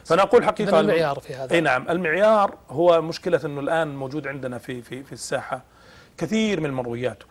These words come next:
Speaker 1: ولم تبدأ المرويات إلا مع ال-، آه، الدراسة الجامعية، فصارت جزء من عمل الباحثين. وأنا وجدت كثير جدًا من المرويات يمشي في الغالب على هذا الأسلوب. نعم هناك شيء، آه، من ال-، من المرويات خرج عن هذا، لكن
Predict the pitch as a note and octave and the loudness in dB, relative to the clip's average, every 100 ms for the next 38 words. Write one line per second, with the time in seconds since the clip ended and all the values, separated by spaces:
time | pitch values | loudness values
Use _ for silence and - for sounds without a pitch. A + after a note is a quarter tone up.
0 | - - E3 A3+ A#3 F3+ F3 D#3+ D#3 F3 | -20 2 4 6 4 2 2 2 2 2
1 | D#3 D#3 D3 C#3+ D3+ D#3 C3+ B2+ C3+ - | 0 -2 -2 0 0 -2 -6 -4 -6 -6
2 | A#2+ C#3 B2 B2+ C#3+ C3+ B2 A#2+ A#2+ A2+ | -6 -8 -4 -2 -2 -2 -6 -6 -6 -8
3 | G#2+ - C3 - - C#3 - - - - | -10 -14 -16 -6 0 0 -2 -10 -20 -12
4 | D3 D#3+ D#3+ C#3+ D3 B2 C#3 A#2 A2 A2 | -6 -6 -4 -6 -4 -2 -2 -2 -6 -12
5 | A#2 B2 F3 G3+ F#3 G#3 - E3 G#3 E3 | -12 -6 -2 2 2 -2 -6 -6 -6 -6
6 | E3 D#3 D3+ C#3+ D#3+ F#3+ - - - - | -6 -6 -4 -2 2 0 -2 -20 -20 -16
7 | - E3+ F3+ D#3+ D3 C#3+ G3+ D3+ B2+ B2 | -4 -2 -2 -6 -4 2 4 4 0 -2
8 | A#2+ G#2+ - A2 _ - C3 C#3+ E3+ - | -4 -10 -14 -18 _ -4 -4 0 -2 -2
9 | D#3+ C#3 C3 - - - - C3+ C3 C3+ | -4 -6 -8 -14 -20 -14 -6 -2 -2 -2
10 | C#3+ C3 C3+ C3 C3 C3+ C3+ B2+ C3 C3 | -4 -6 -6 -6 -6 -10 -8 -6 -4 0
11 | C#3+ - - - - D3+ B2+ A#2+ B2 D3 | 0 -2 -12 -6 2 2 2 -2 0 0
12 | F3 F3 E3 E3 | 2 0 -2 -2